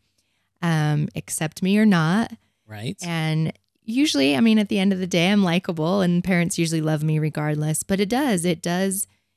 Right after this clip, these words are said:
Speaker 1: it is a topic. It can be very, very awkward. Um, hopefully, I mean, if you're dating someone that's good at talking to their parents, hopefully he's kinda,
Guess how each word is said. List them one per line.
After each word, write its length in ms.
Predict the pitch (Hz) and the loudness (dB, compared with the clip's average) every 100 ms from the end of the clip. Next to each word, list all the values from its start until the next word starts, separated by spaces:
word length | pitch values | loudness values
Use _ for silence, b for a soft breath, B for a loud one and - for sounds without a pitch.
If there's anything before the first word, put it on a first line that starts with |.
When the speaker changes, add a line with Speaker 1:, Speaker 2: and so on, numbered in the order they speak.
| _ | _
Speaker 1:
it 80 | 160 | -4
is 100 | 190 | -2
a 60 | 170 | -2
topic. 420 | - 143 131 - _ | -4 -6 -8 -12 _
It 200 | - 151 - _ _ _ _ | -4 -4 -6 _ _ _ _
can 460 | - 175 156 156 | -4 0 0 0
be 120 | 147 143 | -2 -4
very, 400 | 151 147 160 147 | -4 -2 -2 -2
very 380 | 131 147 175 156 | -6 -2 0 0
awkward. 580 | - 156 - 147 147 151 - _ _ _ - | -2 -6 -6 -8 -8 -12 -18 _ _ _ -6
Um, 680 | 156 151 147 143 143 - - | -2 0 0 -2 -2 -4 -8
hopefully, 580 | 170 285 - - - - | -2 -2 -4 -14 -14 -14
I 60 | - | -8
mean, 260 | 151 143 139 | -6 -4 -6
if 140 | - | -6
you're 80 | 151 | -10
dating 360 | 156 143 143 | -8 -6 -6
someone 280 | - 143 151 | -6 -8 -8
that's 220 | - - | -10 -14
good 260 | - - 208 | -12 -4 0
at 140 | 170 - _ _ _ _ _ _ _ | 0 -4 _ _ _ _ _ _ _
talking 300 | - 175 165 | -12 -8 -6
to 60 | - | -8
their 120 | 139 | -10
parents, 400 | - 262 170 - | -10 -8 -6 -6
hopefully 300 | 185 190 165 | -8 -6 -8
he's 220 | 165 - | -8 -12
kinda, 360 | - 151 156 | -12 -12 -12